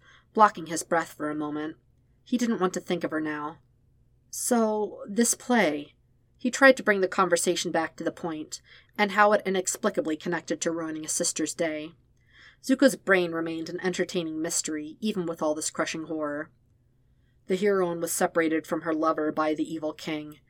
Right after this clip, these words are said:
and she passcoded notes to him through a loyal maidservant. It was a good story, one of the few my sister enjoyed as much as I did, probably because it ended in violence and mayhem. But, anyway, we used to act it out,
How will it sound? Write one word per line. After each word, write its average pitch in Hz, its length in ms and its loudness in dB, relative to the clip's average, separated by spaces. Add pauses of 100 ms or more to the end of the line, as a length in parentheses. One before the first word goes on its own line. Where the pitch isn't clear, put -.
(340)
and 202 140 -2
she 196 140 -2
passcoded 190 580 2
notes 175 360 0
to - 80 -6
him 151 240 -6
through 165 200 -4
a 160 40 -4
loyal 165 320 2
maidservant. 156 720 -4 (580)
It 220 80 0
was 233 180 4
a 196 60 4
good 196 160 2
story, 165 680 2 (100)
one 220 140 4
of 214 100 4
the 196 80 2
few 202 200 -4
my 175 140 2
sister 170 420 0
enjoyed 156 380 -2
as 160 100 -4
much 165 220 -4
as 160 120 -2
I 165 180 4
did, 151 320 -4 (440)
probably 196 460 4
because 165 320 -2
it 160 120 -8
ended 170 320 2
in 160 140 -4
violence 160 480 0
and 156 140 -4
mayhem. 147 540 -6 (600)
But, 170 300 4 (180)
anyway, 156 600 -2 (400)
we 214 80 0
used 233 180 4
to 220 100 0
act 190 220 4
it 170 80 0
out, 160 320 4